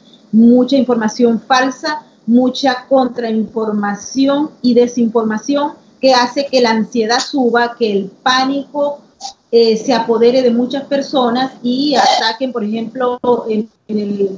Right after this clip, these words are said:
caso de los supermercados, eh, ha sido complicado en los últimos días conseguir, por ejemplo, papel toalé o,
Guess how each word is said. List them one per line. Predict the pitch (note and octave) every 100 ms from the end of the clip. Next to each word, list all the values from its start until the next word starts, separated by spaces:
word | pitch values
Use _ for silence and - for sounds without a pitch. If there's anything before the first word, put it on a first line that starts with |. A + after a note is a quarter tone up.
| -
caso | G#3+ A3+ C4
de |
los | A#3+ -
supermercados, | G#3+ G#3+ G3+ F#3+ - A#3+ B3+ C#4+ - _ _
eh, | A3 A3 G#3 G3+ G#3
ha | A3
sido | B3+ B3 -
complicado | A3+ G#3+ A3 G3+ A#3+ A#3 B3+
en | A3+
los |
últimos | A3 - A3+ A3
días | A#3 A#3
conseguir, | A#3+ G#3+ A3 G#3 A3+ A#3
por | A#3 A3
ejemplo, | A3 A#3+
papel | G3+ F#3+ G#3+ G#3+
toalé | G#3+ G3+ A3+ C4
o, | C4 G#3 G3 G3